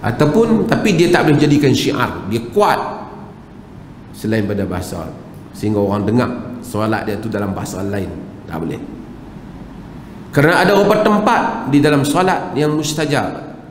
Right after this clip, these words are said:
Iaitu yang tadi dalam, dalam sujud. Kan? Nabi kata, "Aqrabu ma yakun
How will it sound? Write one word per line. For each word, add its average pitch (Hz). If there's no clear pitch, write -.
Iaitu 123
yang 113
tadi 143
dalam, 135
dalam 143
sujud. 117
Kan? 113
Nabi 104
kata, 110
"Aqrabu 139
ma 131
yakun 131